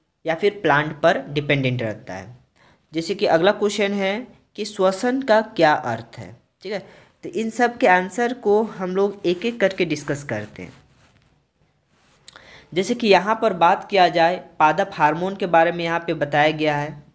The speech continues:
तो बहुत ज़्यादा हम लोग नहीं लिखेंगे। पा-, हार्मोन है कि पादप हार्मोन जिनको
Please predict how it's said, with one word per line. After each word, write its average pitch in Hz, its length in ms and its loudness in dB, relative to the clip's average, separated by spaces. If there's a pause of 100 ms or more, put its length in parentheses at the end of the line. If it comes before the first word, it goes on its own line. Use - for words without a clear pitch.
(340)
तो 165 80 -6
बहुत 190 360 0
ज़्यादा 175 380 4
हम 208 200 -4
लोग 208 180 -4
नहीं 190 160 -6
लिखेंगे। 220 400 -6
पा-, 139 400 -4
हार्मोन 165 460 -2
है 190 220 -4 (340)
कि 208 80 -8
पादप 185 460 4
हार्मोन 202 440 0
जिनको 180 420 -4